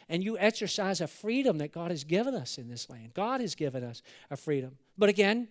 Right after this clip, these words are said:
you know, going back to our equation here, we reduce Christianity to, "I'm a good and honest person. You know, I love my family. I go to church. Uh, I'm a registered voter. I'm, uh, I'm a hard worker. I'm above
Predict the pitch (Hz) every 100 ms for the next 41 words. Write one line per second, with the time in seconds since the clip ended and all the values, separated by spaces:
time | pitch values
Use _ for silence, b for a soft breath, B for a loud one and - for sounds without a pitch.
0 | - 165 175 175 165 185 175 185 190 170
1 | 170 185 180 196 190 190 190 170 196 214
2 | B B B 151 156 196 185 175 180 185
3 | 190 175 190 175 175 175 180 175 - B
4 | 139 175 160 180 175 170 175 175 - 180
5 | 170 - 180 175 - B - 160 165 165
6 | 151 147 170 170 180 - 180 170 170 170
7 | 170 170 B B 143 147 170 170 - -
8 | 180 175 175 165 - B B - 147 156
9 | 160 160 175 170 175 175 - 170 143 170
10 | 175 175 170 170 160 B B 156 170 170
11 | 170 160 160 143 - 156 175 160 180 175
12 | 156 165 175 170 180 175 170 B B -
13 | 175 185 170 147 185 180